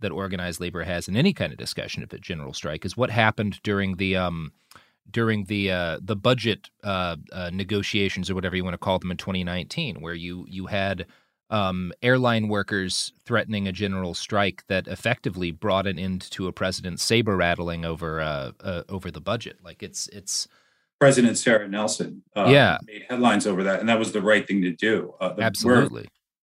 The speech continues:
Speaker 2: we're of her and would love to see her in a stronger position of leadership at the national level.
Speaker 1: Well, I'm interested because I, I, I see a lot of potential in, obviously, organized labor has had a lot of problems, particularly in the last, you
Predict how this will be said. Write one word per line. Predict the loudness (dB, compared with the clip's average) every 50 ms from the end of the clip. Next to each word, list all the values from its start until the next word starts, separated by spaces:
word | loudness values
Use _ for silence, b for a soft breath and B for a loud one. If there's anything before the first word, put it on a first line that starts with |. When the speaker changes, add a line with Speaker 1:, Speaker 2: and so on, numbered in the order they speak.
| _ _ _ _ _ _ -8
Speaker 2:
we're | -8 -8
of | -8 -10 -16 _ _ _
her | 2 4 4 6 4 2 b b b b b b _ _ _ _ _
and | 0 2 4 4
would | 2 4
love | 4 4 4 4 4
to | 0 -2
see | 0 0 0 2
her | 2 0
in | 0 -2 -2 -2
a | -2 -2 -4 -4 -2
stronger | -2 0 2 4 4 4 2 0
position | 0 -2 -2 -2 -2 -2 -2 -2 -2
of | -2
leadership | 0 -2 -2 -2 -4 -10 -12
at | -10 -6
the | -2 -2
national | -2 -2 -2 -6 -8 -8 -6
level. | -6 -6 -8 -10 -14 _ _ _ _ _ _ _ _ _ _ _ 4
Speaker 1:
Well, | 8 8 8
I'm | 10 8
interested | 6 6 6 4 4 4 4 4 2
because | 2 4 4 6 8
I, | 8 8 8 8
I, | 6 6 6 6
I | 6 6
see | 6 6 6 4
a | 4 6
lot | 6 6 6 6
of | 4 4
potential | 0 -2 0 2 2 2 2 2 2 2 2 2
in, | 2 2 2 2 4 2 2 0 -2 -6 _ _ 0 4
obviously, | 4 4 4 4 4 4 4
organized | 6 6 6 6 6 6 6 6 6
labor | 4 4 4 4
has | 4 4
had | 4 4 4
a | 6
lot | 6 4 4 4
of | 2 2
problems, | 4 8 8 8 8 6 2 -2 -2
particularly | -2 -4 -2 0 -2 -2 0 -2 -2 -2 -2 0 -2
in | -2 0
the | 0 0
last, | 0 0 0 -2 -2 -4
you | -4 -4